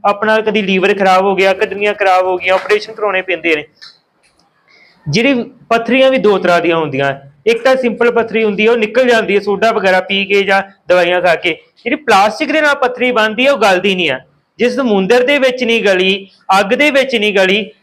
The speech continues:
ਕੀ ਗੱਲ ਆਪਣੇ ਸਰੀਰ ਦੇ ਵਿੱਚ ਪਲਾਸਟਿਕ ਗਲ ਜਾਏਗੀ? ਨਹੀਂ। ਹੁਣ ਜਿਹੜਾ ਇੱਧਰ ਦੇਖੋ, ਆਪਾਂ ਮਾਡਲ ਸਟਾਰ ਕਰਕੇ ਦਿਖਾਉਂਦੇ ਨੇ। ਬਲਪ੍ਰੀਤ ਸਿੰਘ, ਅਹ, ਬਟਨ on ਕਰੋ ਸਾਰੇ।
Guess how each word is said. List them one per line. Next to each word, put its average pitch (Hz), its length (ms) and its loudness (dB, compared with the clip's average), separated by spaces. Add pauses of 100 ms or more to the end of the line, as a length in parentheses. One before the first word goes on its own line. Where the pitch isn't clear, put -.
ਕੀ 233 180 -2
ਗੱਲ 247 160 4
ਆਪਣੇ 240 300 0
ਸਰੀਰ 220 300 -2
ਦੇ 240 100 0
ਵਿੱਚ 233 180 -2
ਪਲਾਸਟਿਕ 208 420 -2
ਗਲ 190 160 2
ਜਾਏਗੀ? 262 480 -2 (300)
ਨਹੀਂ। 165 380 0 (720)
ਹੁਣ 277 160 2
ਜਿਹੜਾ 294 180 2 (400)
ਇੱਧਰ 226 160 0
ਦੇਖੋ, 220 260 0
ਆਪਾਂ 247 160 0
ਮਾਡਲ 214 320 0
ਸਟਾਰ 202 240 2
ਕਰਕੇ 196 240 -2
ਦਿਖਾਉਂਦੇ 175 380 -2
ਨੇ। 220 180 -6 (280)
ਬਲਪ੍ਰੀਤ 170 360 0
ਸਿੰਘ, 196 140 -4
ਅਹ, 175 280 2
ਬਟਨ 160 320 -4
on 165 160 -2
ਕਰੋ 151 180 -4
ਸਾਰੇ। 151 260 -4